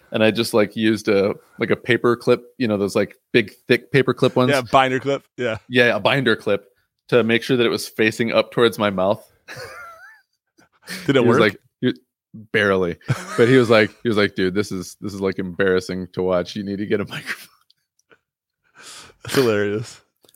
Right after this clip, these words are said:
Speaker 1: Then I used my old microphone. He was like, "Yeah, that microphone's not cutting it." And then eventually, you know, I got the arm and the thing and all that.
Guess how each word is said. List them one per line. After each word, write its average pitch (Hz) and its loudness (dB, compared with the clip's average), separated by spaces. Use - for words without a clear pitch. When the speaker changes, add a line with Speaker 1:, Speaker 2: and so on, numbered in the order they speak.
Speaker 1:
Then 120 4
I 120 6
used 117 4
my 107 4
old 113 4
microphone. 101 0
He 101 0
was 95 -2
like, 92 0
"Yeah, 90 4
that 95 2
microphone's 95 -4
not 87 -8
cutting 87 -6
it." 82 -8
And 120 -2
then 156 6
eventually, 117 0
you 98 -2
know, 90 -2
I 92 -2
got 95 -4
the - -8
arm 92 -2
and 87 -6
the 87 -8
thing 87 -10
and - -20
all - -14
that. - -18